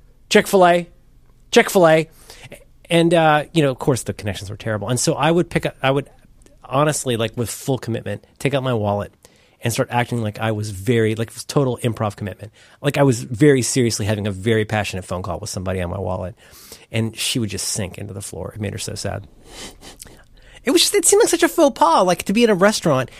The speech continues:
and to be screaming into your phone at the table. Long story short, all I'm trying to say is that, like, l-, let's take it as read. Like, what? Maybe even, let's say, ninety-three, ninety-four. I'm thinking, like, when I got, I remember when StarTax came along.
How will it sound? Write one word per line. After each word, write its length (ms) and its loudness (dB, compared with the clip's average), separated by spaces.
and 80 0
to 60 2
be 80 0
screaming 500 2
into 160 0
your 80 0
phone 260 -2
at 80 -6
the 80 -10
table. 380 -4
Long 120 8
story 180 4
short, 240 0
all 100 6
I'm 60 2
trying 120 2
to 40 0
say 200 2
is 140 -4
that, 160 -2
like, 160 -2
l-, 160 -2
let's 160 0
take 120 2
it 40 0
as 100 -2
read. 240 2
Like, 180 -4
what? 280 0
Maybe 580 0
even, 260 2
let's 160 2
say, 100 2
ninety-three, 580 -2
ninety-four. 500 -2
I'm 140 2
thinking, 280 0
like, 180 2
when 100 2
I 180 2
got, 480 0
I 80 -2
remember 260 0
when 100 2
StarTax 760 0
came 220 -4
along. 500 -6